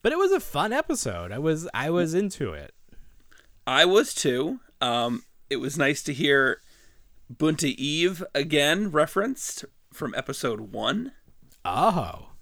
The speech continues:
Speaker 1: I was
Speaker 2: Episode
Speaker 1: trying to
Speaker 2: one
Speaker 1: place
Speaker 2: being
Speaker 1: where
Speaker 2: played
Speaker 1: I'd
Speaker 2: heavily
Speaker 1: heard that before. Yeah.
Speaker 2: in my house right now, just over and over.
Speaker 1: That happened in
Speaker 2: So much
Speaker 1: episode
Speaker 2: so
Speaker 1: one. What is it?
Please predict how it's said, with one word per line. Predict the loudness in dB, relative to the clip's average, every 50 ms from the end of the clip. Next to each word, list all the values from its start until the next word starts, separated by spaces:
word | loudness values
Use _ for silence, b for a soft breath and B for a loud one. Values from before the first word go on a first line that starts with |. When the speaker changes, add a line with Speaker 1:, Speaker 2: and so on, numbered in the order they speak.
| -18 -12 -6
Speaker 1:
I | -4
was | -4 -2 0
Speaker 2:
Episode | -2 -2 -2 0 0
Speaker 1:
trying | 2 2 2
to | 2
Speaker 2:
one | 0 0 0 0
Speaker 1:
place | 2 2 2 2 2
Speaker 2:
being | 2 2 2
Speaker 1:
where | 2 2 0 0
Speaker 2:
played | 0 0 0 0 -2
Speaker 1:
I'd | -2
Speaker 2:
heavily | -2 -2 -2 0 0 0 0 2
Speaker 1:
heard | 0
that | -2 -4
before. | -4 -8 -12 -10 -10 -10 -8 -8 -10 -10 -10 -12
Yeah. | -10 -10 -8 -10 -10 -12 -16 -20 -20 -10 -4
Speaker 2:
in | -2 -2 0
my | 2 2 2 2
house | 2 2 0 0 0 0
right | -2 0 0 0
now, | -2 -2 -2 -2 -2 -4
just | -6 -8 -10 -12 -12 -12 -16 -16 -18 -20 -20 -20 -14 -8
over | -4 -4 -2 -2 0 0 2 2
and | 2 2
over. | 0 0 -2 -2 -2 -2 -4 -4 -6 -14 -14 b b b b b b b b b b b
Speaker 1:
That | -6 -6 -2 0
happened | 0 2 2 2 2
in | 4
Speaker 2:
So | 6 6 6
much | 6 6 4
Speaker 1:
episode | 4 4 6
Speaker 2:
so | 6 6 6
Speaker 1:
one. | 6 4 2 2
What | 0 0 0 0
is | 0 -2 0 -2
it? | -4 -6 -8 -10 -14 -18